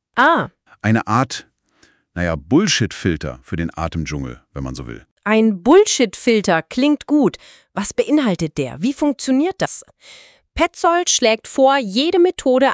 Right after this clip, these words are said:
Speaker 1: anhand von fünf Kernpunkten zu analysieren.
Speaker 2: Das Menschenbild? Also, wie sieht die Methode das Verhältnis von Körper, Seele und Geist?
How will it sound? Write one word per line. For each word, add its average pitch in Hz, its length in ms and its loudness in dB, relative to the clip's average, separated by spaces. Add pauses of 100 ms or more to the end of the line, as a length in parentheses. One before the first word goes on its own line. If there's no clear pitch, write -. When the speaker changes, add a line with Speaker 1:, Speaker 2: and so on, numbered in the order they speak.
Speaker 1:
anhand 214 440 0
von 156 280 0
fünf - 600 2
Kernpunkten 190 760 0
zu - 140 -6
analysieren. 127 720 -6 (120)
Speaker 2:
Das 76 180 -4
Menschenbild? 151 580 -2 (840)
Also, 95 320 0 (180)
wie 92 280 -2
sieht 113 220 -2
die 117 80 0
Methode 101 420 -2
das 82 180 -4
Verhältnis 90 480 -4
von 78 440 -6 (420)
Körper, 127 580 -2
Seele 90 480 -4
und 120 200 -6
Geist? 71 440 -4